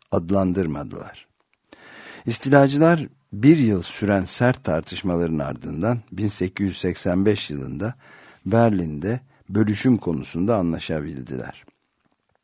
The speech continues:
Bundan otuz yıl sonra Almanya Birinci Dünya Savaşı'nın yanı sıra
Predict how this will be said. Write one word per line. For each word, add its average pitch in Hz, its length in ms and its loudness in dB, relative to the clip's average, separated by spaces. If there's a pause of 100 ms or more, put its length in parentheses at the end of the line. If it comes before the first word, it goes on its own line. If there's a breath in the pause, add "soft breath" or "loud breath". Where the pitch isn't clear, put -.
(180)
Bundan 95 320 0
otuz 92 380 0
yıl 76 100 -10
sonra 76 360 -6
Almanya 92 560 0
Birinci 92 320 -4
Dünya 98 260 0
Savaşı'nın 80 480 -6
yanı 85 260 0
sıra 78 360 -8